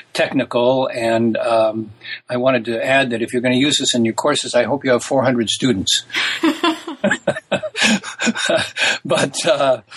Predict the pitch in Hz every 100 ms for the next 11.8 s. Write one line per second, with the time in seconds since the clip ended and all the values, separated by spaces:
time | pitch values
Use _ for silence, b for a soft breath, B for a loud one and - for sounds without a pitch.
0 | B B 185 196 160 160 180 190 160 147
1 | 139 127 143 139 127 139 143 - 131 123
2 | 120 135 139 - 135 123 110 110 - 117
3 | 117 117 123 - - _ B B B -
4 | - 131 120 139 135 - 123 123 123 123
5 | - 123 127 - - 123 113 113 110 123
6 | 117 117 120 117 - - - - 117 120
7 | 131 135 120 120 117 127 117 117 117 -
8 | 110 - 127 120 113 - 135 131 123 107
9 | 117 - B B B - 196 151 143 156
10 | - 131 123 123 120 120 - 135 127 120
11 | 127 120 131 151 135 120 123